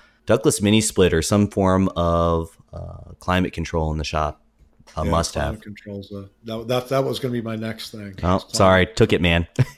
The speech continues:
Speaker 2: It's all right. It's all right. In a, in a, in a two-car garage, you know, you're gonna set your machines up. Let's say you're not putting cars in there, and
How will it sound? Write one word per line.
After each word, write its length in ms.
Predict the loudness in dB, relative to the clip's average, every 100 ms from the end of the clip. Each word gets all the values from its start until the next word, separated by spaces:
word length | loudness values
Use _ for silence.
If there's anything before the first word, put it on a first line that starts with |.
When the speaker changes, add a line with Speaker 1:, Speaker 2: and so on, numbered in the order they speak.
| -8 -8 -14 -14 _ _
Speaker 2:
It's 100 | 0
all 180 | 2 4
right. 320 | 2 -2 -6 -8
It's 240 | -8 -6
all 180 | -6 -8
right. 260 | -10 -14 -18 _ _ _ -4
In 100 | -2
a, 140 | -2 -6 -6
in 100 | -4
a, 160 | -4
in 40 | -6
a 60 | -4
two-car 520 | -4 -2 0 0 0
garage, 720 | 0 2 2 2 0 -2 -8 -14 _ _ _ _ _
you 140 | -8
know, 340 | -6 -4 -6 -4
you're 180 | -2 -2
gonna 260 | -2 -6 -10 _
set 340 | -4 -2 -2
your 100 | -4
machines 540 | -6 -4 -4 -4 -4 -4
up. 360 | -6 -8 -12 _ _ -8
Let's 180 | -4 0
say 140 | 0
you're 80 | 2
not 180 | 0 -4
putting 240 | -6 -8
cars 460 | -8 -8 -6 -6 -8
in 100 | -12
there, 320 | -16 -18 -20 _ _
and 720 | -8 -6 -6 -6 -8 -10 -14